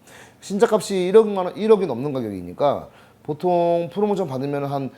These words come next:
구천만 원 초반에 팔천만 원 후반까지도 간다, 이렇게 보시면 될 것 같습니다. 엑스 파이브가 지금 할인폭이 지금 점점 늘어나고 있어요. 지금 한 삼사백 정도 할인이 되고요. 어,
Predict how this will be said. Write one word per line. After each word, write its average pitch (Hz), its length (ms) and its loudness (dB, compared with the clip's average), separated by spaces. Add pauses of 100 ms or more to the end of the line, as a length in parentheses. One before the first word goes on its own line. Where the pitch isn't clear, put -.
(240)
구천만 175 420 0
원 160 100 -2
초반에 156 540 -2 (100)
팔천만 180 420 -4
원 151 80 -2
후반까지도 160 760 -4 (360)
간다, 98 600 -6
이렇게 107 120 -14
보시면 113 240 -10
될 95 60 -14
것 107 120 -10
같습니다. 82 460 -14 (560)
엑스 147 220 -2
파이브가 214 380 6
지금 180 240 -6
할인폭이 202 580 0
지금 160 240 -2
점점 170 420 0
늘어나고 127 320 0
있어요. 98 500 -8 (300)
지금 120 220 -6
한 131 140 -2
삼사백 190 400 2
정도 127 300 -4
할인이 151 220 -4
되고요. 101 460 -4 (400)
어, 92 500 -10